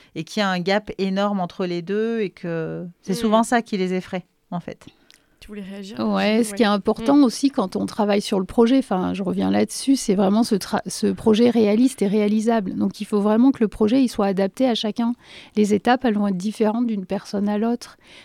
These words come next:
Speaker 3: Moi,
Speaker 2: Mm.
Speaker 3: si je prends mon expérience personnelle, eh ben,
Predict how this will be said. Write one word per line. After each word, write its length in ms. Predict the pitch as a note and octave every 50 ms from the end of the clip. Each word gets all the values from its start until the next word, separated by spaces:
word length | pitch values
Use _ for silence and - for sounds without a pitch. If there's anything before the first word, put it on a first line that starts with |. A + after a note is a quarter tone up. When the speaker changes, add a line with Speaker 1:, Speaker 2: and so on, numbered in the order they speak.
| - _
Speaker 3:
Moi, 100 | - A3
Speaker 2:
Mm. 40 | B3
Speaker 3:
si 140 | B3 - A3+
je 60 | -
prends 220 | - - A3+ A3 A3
mon 160 | G#3+ G#3 G3
expérience 520 | F#3+ F#3+ - - - G#3+ G#3+ G#3 G3+ -
personnelle, 680 | - - G#3 - - - G#3 G3 F#3+ G3 G#3+ A#3+ B3+ B3+
eh 120 | C4 G#3+ F3
ben, 580 | F#3 G3 G3 G3 F#3+ F#3 F#3 F3+ F3+ F3 F3